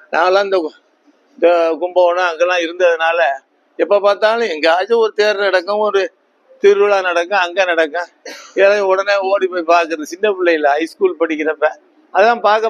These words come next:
பார்க்க மனசுக்கு அதே பதிஞ்சு போயிடுச்சு. திருச்சிக்கு வந்தோடனே அதே மாதிரிதான், அங்க ஸ்ரீரங்கத்துல கொடி கட்டுறானா இங்க ஓடி பார்க்கணும் அப்படின்னு நினைச்சேன்.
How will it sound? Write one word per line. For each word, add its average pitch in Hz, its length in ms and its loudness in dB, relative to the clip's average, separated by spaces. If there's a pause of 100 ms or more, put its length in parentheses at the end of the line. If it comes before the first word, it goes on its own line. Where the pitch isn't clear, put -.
(100)
பார்க்க 233 280 2 (560)
மனசுக்கு 208 440 0 (280)
அதே 175 160 0 (140)
பதிஞ்சு 233 340 0
போயிடுச்சு. 180 300 0 (400)
திருச்சிக்கு 240 420 0
வந்தோடனே 220 380 0 (180)
அதே 180 160 -2 (100)
மாதிரிதான், 190 280 0
அங்க 175 160 -4
ஸ்ரீரங்கத்துல 202 580 0
கொடி 185 220 0
கட்டுறானா 175 420 -2
இங்க 175 140 -4 (160)
ஓடி 175 140 0 (100)
பார்க்கணும் 165 320 -2
அப்படின்னு 185 300 -4
நினைச்சேன். 180 340 -4